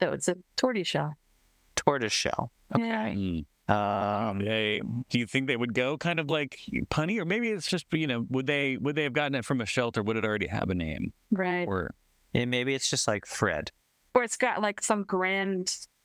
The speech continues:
Speaker 1: like, Roman name, like Felix Catus or something like that.
Speaker 3: Right.
Speaker 2: Maybe if, if, if this movie is part of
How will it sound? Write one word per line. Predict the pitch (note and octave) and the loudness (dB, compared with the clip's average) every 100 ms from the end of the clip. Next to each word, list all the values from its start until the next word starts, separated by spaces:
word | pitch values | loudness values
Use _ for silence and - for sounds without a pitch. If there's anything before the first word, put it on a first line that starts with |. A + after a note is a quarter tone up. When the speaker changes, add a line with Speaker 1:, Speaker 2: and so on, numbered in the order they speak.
| _ _ | _ _
Speaker 1:
like, | G3 - - - - | -2 -2 -8 -6 -2
Roman | F3 F3 F3 F3 E3+ E3+ D#3 | 0 0 0 0 -2 -2 -2
name, | D3+ D3+ D#3 - _ _ _ | -2 0 -4 -6 _ _ _
like | - D#3+ - - - | 0 0 -6 -14 -10
Felix | - - B3 G3 F#3+ - | -6 0 0 2 0 0
Catus | - E3 D3+ D#3 D#3+ | 2 2 2 0 0
or | D#3+ | 0
something | D#3 D#3 D3 | 0 0 -2
like | C#3 C#3 | -2 -4
that. | A#2+ - _ _ - | -6 -10 _ _ -2
Speaker 3:
Right. | F#2 D#2+ - | 0 0 -2
Speaker 2:
Maybe | C3 G3+ G#3 D3+ - _ - | 0 0 0 -2 -6 _ 0
if, | D3+ - | 0 0
if, | D#3 F3 | -2 0
if | - C#3 | 0 0
this | C3 F3+ - | 2 2 0
movie | D#3 E3+ E3 E3 C#3 | 0 0 0 -2 0
is | - B2 | 0 0
part | - - C3+ C3+ | -2 0 2 2
of | B2+ A#2 | 0 -2